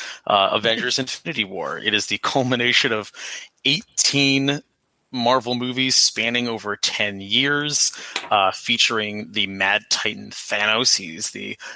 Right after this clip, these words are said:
man who we first saw teased at the end of two thousand twelve's The Avengers, and it's basically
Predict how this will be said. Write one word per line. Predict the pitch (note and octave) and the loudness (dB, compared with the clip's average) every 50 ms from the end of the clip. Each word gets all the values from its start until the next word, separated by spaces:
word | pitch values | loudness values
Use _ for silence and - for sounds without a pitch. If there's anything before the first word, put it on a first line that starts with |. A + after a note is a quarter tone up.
| - - _ _ _ - | -18 -20 _ _ _ -2
man | A#2 A#2 A2+ A2+ | 0 0 0 0
who | A2+ G#2+ | -4 -6
we | G2 G2 | -6 -6
first | - - - B2+ A#2 - | -6 -4 -2 2 2 2
saw | - A2+ G2+ - - | 2 2 0 0 0
teased | - - - C3 C#3 C3+ - B2 | 0 0 2 0 0 2 0 0
at | - | 0
the | - G#2+ - | 0 -6 -2
end | - A2 A#2 A#2 G#2+ | 0 0 0 2 0
of | A2+ G2+ F#2+ F#2+ - - - | 0 0 0 -6 -10 -10 -4
two | _ - - B2 | _ -2 -2 0
thousand | A2 B2+ A2+ G#2+ G2+ G#2 G2+ | 2 2 2 2 0 -2 -6
twelve's | - - A#2 A2+ B2+ C3 - | -2 0 0 0 2 2 2
The | C3+ C#3+ | 2 2
Avengers, | C#3+ C#3 C#3+ C#3+ D3 C#3 C#3 D#3 E3 F3+ F3 - - - - - _ _ - - - _ _ _ _ | 2 2 2 0 0 0 -2 -2 0 2 2 4 2 2 0 -4 _ _ -20 -20 -20 _ _ _ _
and | A2 G#2+ G#2 G#2+ G#2+ G#2 G#2 G#2+ G2 - - _ - | 0 0 2 4 4 2 2 0 -2 -10 -12 _ -6
it's | A2+ - - - _ _ _ _ _ | -4 -4 -4 -8 _ _ _ _ _
basically | - C3+ D3 D#3+ D#3 - F3 D#3+ - E3 E3+ E3+ E3+ F3 E3 E3 D#3+ | -2 0 2 4 2 2 2 0 -4 -6 -6 -6 -6 -8 -10 -14 -16